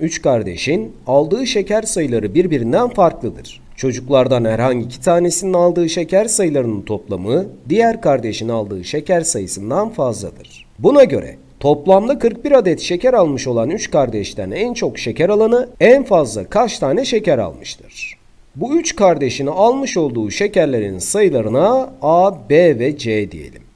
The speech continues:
Çocuklardan herhangi iki tanesinin aldığı şeker sayılarının toplamı diğer kardeşin aldığı şeker sayısından fazlaymış. Örneğin bu iki kardeşi alırsak A artı B C'den büyükmüş.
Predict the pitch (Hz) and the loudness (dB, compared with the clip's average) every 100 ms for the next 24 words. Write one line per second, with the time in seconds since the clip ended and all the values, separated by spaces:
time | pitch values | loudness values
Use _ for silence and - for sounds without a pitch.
0 | _ _ - 151 160 - 226 226 311 285 | _ _ -6 -4 -4 4 4 6 6 4
1 | 233 233 285 269 240 277 262 247 233 - | 2 4 2 0 -4 -2 0 2 2 -2
2 | 220 202 196 185 175 165 185 220 233 - | -2 0 0 2 0 0 -2 -2 -2 0
3 | 175 143 127 110 101 120 113 120 107 196 | 0 0 0 -4 -4 -6 -6 -4 -2 -2
4 | 196 220 220 214 139 117 104 123 127 127 | 0 2 2 2 -2 0 -4 -4 -2 -2
5 | 120 101 - 165 190 180 - 113 98 127 | -2 -6 -4 -2 0 0 0 -4 -4 -4
6 | 190 254 233 190 151 131 80 - - - | -2 -2 2 2 2 -2 -4 -12 -18 -18
7 | - _ _ 143 147 120 87 117 226 220 | -18 _ _ 2 2 2 -2 -2 -2 -2
8 | 170 165 156 180 139 117 104 - 98 82 | -4 -4 -6 0 2 2 -2 -6 -8 -10
9 | - - 143 220 233 - _ 151 170 151 | -10 -2 0 0 -4 -16 _ 2 4 4
10 | - - 101 92 - 80 73 117 185 214 | 2 -4 -4 -4 -10 -16 -4 2 2 2
11 | 165 151 117 117 139 208 180 151 117 76 | 0 0 0 0 0 0 -2 -2 -4 -14
12 | - - - - | -16 -16 -14 -18